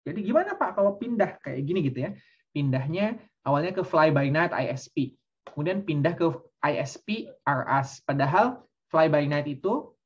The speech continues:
I P depannya adalah dua ratus dua tiga enam belas. Kalau yang satunya lagi satu sembilan sembilan, gimana tuh? Padahal organisasi satu I P-nya kayak dapatnya dulu dari fly by night gitu kan.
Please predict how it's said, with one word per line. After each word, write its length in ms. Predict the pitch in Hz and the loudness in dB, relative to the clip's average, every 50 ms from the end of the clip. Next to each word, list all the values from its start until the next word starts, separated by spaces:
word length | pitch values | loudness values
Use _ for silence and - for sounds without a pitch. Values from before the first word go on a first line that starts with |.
| - - | -10 -8
I 80 | 139 143 | -8 -8
P 320 | - - - 151 147 - | -8 -12 -14 -14 -12 -10
depannya 560 | 143 156 151 - - 139 131 139 160 196 208 | -10 -10 -6 -2 -2 0 0 0 -2 -2 -2
adalah 320 | 185 143 139 165 180 170 - | -2 -2 -2 -2 -4 -4 -4
dua 240 | 151 143 139 135 131 | -2 0 0 2 0
ratus 400 | 131 131 - 151 139 - - 135 | 0 -2 -2 -6 -6 -6 -2 0
dua 160 | 131 131 131 | 0 0 0
tiga 400 | 131 131 127 127 139 135 131 - - - 143 | -2 -4 -2 -2 -2 -4 -6 -10 -16 -10 -6
enam 240 | 135 131 131 127 123 | -4 -2 0 0 0
belas. 480 | 127 120 117 120 - - - - _ _ _ _ _ _ _ _ _ _ _ _ _ | -2 -2 -4 -8 -12 -18 -20 -20 _ _ _ _ _ _ _ _ _ _ _ _ _
Kalau 480 | - 143 143 143 143 135 127 - - | -2 -2 0 2 2 0 0 -2 -6
yang 240 | 151 147 143 143 139 | -6 -4 -4 -4 -4
satunya 320 | 147 139 131 151 147 156 | -4 -6 -4 -4 -2 0
lagi 320 | 175 214 233 214 180 175 175 | 0 0 0 0 0 -2 0
satu 240 | - 151 143 151 - | -2 -4 -4 -4 -6
sembilan 400 | - 156 139 135 131 131 135 131 | -4 -2 0 0 2 0 0 -2
sembilan, 460 | 151 151 143 147 143 143 135 120 113 117 - - - - _ - - | -2 -4 -2 -2 -2 0 -2 -2 -2 -4 -6 -8 -8 -14 _ -12 -10
gimana 400 | 127 160 214 294 320 311 269 262 | -8 -6 -6 -8 -8 -10 -12 -12
tuh? 240 | - - 202 202 _ _ _ _ _ - - _ _ _ _ _ _ _ _ _ - | -12 -16 -20 -20 _ _ _ _ _ -20 -20 _ _ _ _ _ _ _ _ _ -8
Padahal 480 | 156 151 151 160 165 208 240 247 - 175 | -8 -4 -4 -2 -2 -2 -2 -2 -2 -2
organisasi 640 | 165 156 156 156 156 151 160 147 - - _ _ | -2 -2 -2 -2 -4 -6 -8 -10 -10 -12 _ _
satu 480 | - - 151 147 - - 127 120 - - _ - 139 | -14 -10 -10 -10 -8 -6 -8 -8 -8 -12 _ -8 -6
I 80 | 147 147 | -6 -6
P-nya 400 | - - 160 185 214 254 294 - _ _ _ _ _ _ _ _ | -6 -6 -6 -4 -4 -6 -8 -10 _ _ _ _ _ _ _ _
kayak 480 | - 156 147 147 147 151 147 - - - _ _ - | -4 -2 0 2 2 2 0 0 -6 -18 _ _ -8
dapatnya 560 | 160 143 147 - - - - - 190 208 190 | -4 -4 -4 -2 -2 -4 -2 0 0 0 2
dulu 240 | 160 156 185 202 170 | 2 0 0 0 0
dari 240 | 147 139 139 139 | 0 0 -2 -4
fly 240 | 131 - 147 135 135 131 127 | -4 -4 -4 -2 -2 0 0
by 160 | 160 180 175 | 2 2 2
night 240 | 170 160 156 151 156 - | 0 0 -2 -2 -4 -8
gitu 240 | 127 131 123 - 131 123 - | -10 -10 -8 -8 -10 -8 -6
kan. 240 | 135 143 165 185 | -4 -4 -4 -6